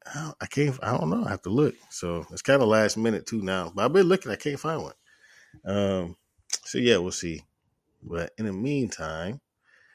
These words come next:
um, yeah, October means, like, kinda closing out the year. We got two more months left after this. This week is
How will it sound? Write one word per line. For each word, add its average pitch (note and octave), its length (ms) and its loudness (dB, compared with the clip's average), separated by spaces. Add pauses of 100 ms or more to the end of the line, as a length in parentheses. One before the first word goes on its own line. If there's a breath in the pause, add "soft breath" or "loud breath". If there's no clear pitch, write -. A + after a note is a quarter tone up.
(380 soft breath)
um, D2 680 -10 (1700)
yeah, F2 280 0
October E2+ 400 -4
means, E2 320 -8
like, D2 260 -8
kinda E2+ 260 -12
closing E2 400 -10
out D#2 140 -8
the D2 100 -12
year. E2 140 -10
We D#2+ 60 -10
got D#2+ 180 -8
two F2+ 140 -8
more F2 120 -10
months E2+ 340 -6
left E2 200 -6
after E2+ 240 -8
this. G2+ 400 2 (760 loud breath)
This D#3+ 300 10
week A#2 260 12
is G2 240 6